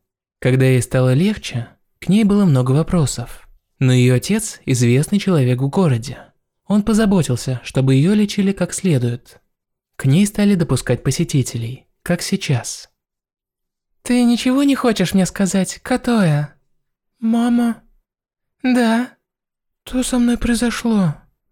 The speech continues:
прошептала она. «Не волнуйся, тебе не о чем волноваться.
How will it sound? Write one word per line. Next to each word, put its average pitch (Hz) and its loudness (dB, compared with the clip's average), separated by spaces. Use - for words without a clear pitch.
прошептала 170 0
она. 127 -4
«Не 269 2
волнуйся, 208 2
тебе 254 0
не 247 0
о 214 2
чем 185 -2
волноваться. 180 -2